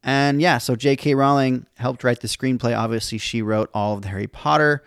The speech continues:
books, um, and then has sort of in my opinion, forced these Fantastic Beasts stories upon us.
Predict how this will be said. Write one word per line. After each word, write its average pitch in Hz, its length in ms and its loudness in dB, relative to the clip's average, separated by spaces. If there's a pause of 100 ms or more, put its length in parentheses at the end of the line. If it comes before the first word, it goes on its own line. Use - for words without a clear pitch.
(440)
books, 143 600 0
um, 117 240 -2
and 117 120 -2
then 113 140 0
has 110 180 -2
sort 117 240 -2
of 104 320 -6 (360)
in 113 160 -2
my 104 140 -2
opinion, 104 440 -2
forced 123 680 -2
these 110 280 -2
Fantastic 113 640 -4
Beasts - 360 -6
stories 110 340 -4
upon 113 260 -2
us. 120 220 -6